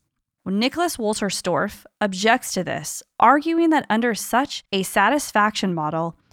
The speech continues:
it's not forgiveness that is taking place, but vicarious punishment. However, the fact that God takes punishment upon himself,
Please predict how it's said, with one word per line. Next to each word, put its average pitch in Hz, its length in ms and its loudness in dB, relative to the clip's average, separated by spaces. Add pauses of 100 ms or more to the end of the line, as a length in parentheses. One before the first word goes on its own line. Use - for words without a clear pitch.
(200)
it's 214 200 -2
not 208 440 4
forgiveness 208 680 -2
that 190 140 -2
is 185 140 -2
taking 202 400 -4
place, - 560 -4 (380)
but 196 140 0
vicarious 220 760 0
punishment. - 640 -4 (440)
However, 196 560 4
the 185 100 -2
fact 233 320 4
that 226 140 -2
God 214 340 4
takes - 300 -4
punishment 220 680 -2
upon 214 440 0
himself, 220 640 2